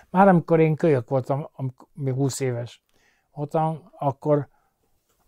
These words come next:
akkor de húsz-huszonöt ezer ér adtak egy ekkora képet tőlem, de, de akkor az olyan volt, mint most négy-ötszázezer, most az ekkora kis kép. Tehát,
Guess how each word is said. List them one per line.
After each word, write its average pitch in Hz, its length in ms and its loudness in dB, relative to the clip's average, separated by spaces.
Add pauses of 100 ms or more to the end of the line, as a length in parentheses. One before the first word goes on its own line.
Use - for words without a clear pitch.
(320)
akkor 143 400 2
de 127 100 2
húsz-huszonöt 139 840 2
ezer 135 300 6
ér 123 160 2
adtak 123 320 -2
egy 131 140 0
ekkora 120 360 -4
képet 110 420 -16
tőlem, 127 360 -8
de, 139 140 -4
de 139 120 -8
akkor 143 260 -8
az 143 160 -6 (340)
olyan 156 280 -2
volt, 123 240 -4
mint 127 220 -12
most 123 240 -14 (180)
négy-ötszázezer, 117 1080 -6
most 120 300 -16
az 120 120 -10
ekkora 117 480 -12
kis - 220 -20
kép. - 200 -20 (880)
Tehát, 139 200 -8